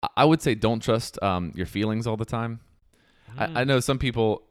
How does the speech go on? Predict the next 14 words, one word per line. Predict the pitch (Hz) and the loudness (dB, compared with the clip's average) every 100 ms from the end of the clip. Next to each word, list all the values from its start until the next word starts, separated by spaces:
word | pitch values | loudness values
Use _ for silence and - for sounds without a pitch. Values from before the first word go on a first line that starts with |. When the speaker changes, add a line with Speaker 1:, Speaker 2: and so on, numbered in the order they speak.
| _ | _
Speaker 1:
and, | 101 110 - | -10 -8 -6
and, | 117 107 - | -4 -4 -4
and | 107 | -4
in | 101 | -2
being | 120 127 | -2 -2
a | |
pastor, | 98 117 107 104 - 87 | -4 -4 -4 -4 -6 -6
this | 92 - | -6 -6
was | 85 - - | -8 -10 -14
huge. | - 104 87 90 | -8 -4 -4 -6
I | |
mean, | 87 87 | -8 -10
certain | - 120 92 | -8 -8 -6
people | - 90 90 82 | -8 -6 -6 -8